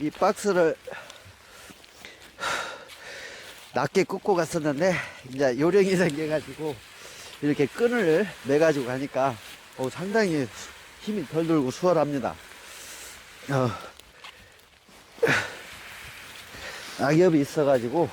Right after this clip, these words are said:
잘 미끄러지고 그렇습니다. 어, 그리고 경기도, 아, 일산에 계신, 아, 한 분께서 방생을 같이 좀 해,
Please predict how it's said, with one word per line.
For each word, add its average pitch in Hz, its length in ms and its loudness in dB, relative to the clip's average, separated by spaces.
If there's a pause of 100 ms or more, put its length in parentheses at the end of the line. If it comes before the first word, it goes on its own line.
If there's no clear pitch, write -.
(500)
잘 143 200 2
미끄러지고 127 800 2 (800)
그렇습니다. 107 460 -2 (2250)
어, 143 180 4
그리고 175 520 4 (1080)
경기도, 147 960 4
아, 117 220 -4
일산에 147 420 2
계신, 127 540 0 (1080)
아, 131 80 0
한 131 260 2
분께서 156 680 2 (240)
방생을 131 880 4
같이 - 520 -2 (560)
좀 127 320 2
해, 156 500 6